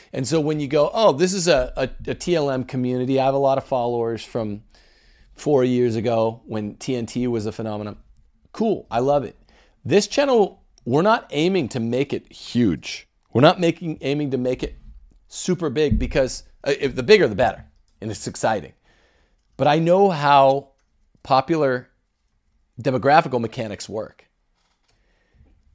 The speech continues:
And if you wanna get a huge audience, you tell them something simple.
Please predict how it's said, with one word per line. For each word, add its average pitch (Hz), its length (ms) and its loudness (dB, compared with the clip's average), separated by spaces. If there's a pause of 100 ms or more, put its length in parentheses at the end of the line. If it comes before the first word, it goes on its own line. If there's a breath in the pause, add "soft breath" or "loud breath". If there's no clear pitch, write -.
(1300)
And 123 320 -2
if 127 140 -6
you 127 80 2
wanna 139 240 0
get 147 180 2
a - 20 -2
huge 143 260 0
audience, 113 360 2
you 101 40 -8
tell 110 180 -6
them 95 100 -6
something 95 400 -10
simple. 80 440 -14